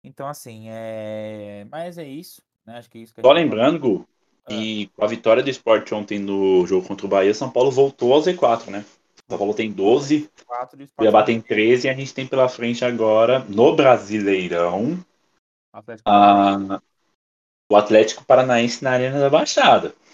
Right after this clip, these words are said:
Speaker 1: E, mas o, o Atlético também é um time que joga, joga a Copa do Brasil agora e na semana que vem joga a Sul-Americana, né? Então,
Speaker 2: Exato.
Speaker 1: também tem
Speaker 2: Mas,
Speaker 1: um
Speaker 2: querendo ou não, a gente
Speaker 1: calendário.
Speaker 2: tem um retrospecto horroroso contra eles.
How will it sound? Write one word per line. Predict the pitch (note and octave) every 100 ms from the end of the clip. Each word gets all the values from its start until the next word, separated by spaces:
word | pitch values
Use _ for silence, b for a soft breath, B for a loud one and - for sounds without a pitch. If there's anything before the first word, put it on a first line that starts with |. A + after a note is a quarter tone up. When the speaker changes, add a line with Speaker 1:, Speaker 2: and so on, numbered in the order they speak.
| b _ _ _ _ _ _ _
Speaker 1:
E, | B2 A#2 G#2
mas | C3+
o, | D3 -
o | C#3
Atlético | C3+ - E3+ -
também | F3+ D#3+ D3
é |
um | C#3
time | - C3 A#2+
que |
joga, | B2 C3 B2 _
joga | A#2+ A#2+
a |
Copa | A#2 B2 D3
do | C#3
Brasil | C3 A#2+ A#2 A#2
agora | A2 A#2 C3+ D#3+
e | D3+ D3 D3 C#3+ -
na | B2
semana | B2 B2+ B2
que | A#2+
vem | B2
joga | B2 B2+
a |
Sul-Americana, | B2+ C3+ C#3 C#3+ G#2+ G#2
né? | G#2
Então, | G#2 G#2+ A2+ _
Speaker 2:
Exato. | F2+ G#2 B2+ A2 E2+ - _
Speaker 1:
também | - A#2+
tem | B2
Speaker 2:
Mas, | F2+ E2 D#2+
Speaker 1:
um |
Speaker 2:
querendo | G2 G2 G#2
ou |
não, | G#2
a | G2+
gente | G2+
Speaker 1:
calendário. | -
Speaker 2:
tem | A2+
um |
retrospecto | A#2 A#2 A2+ - A2 B2 C3 -
horroroso | A#2 - A2 A2 A2 A2+ - -
contra | E2 E2 D#2+
eles. | D#2 - -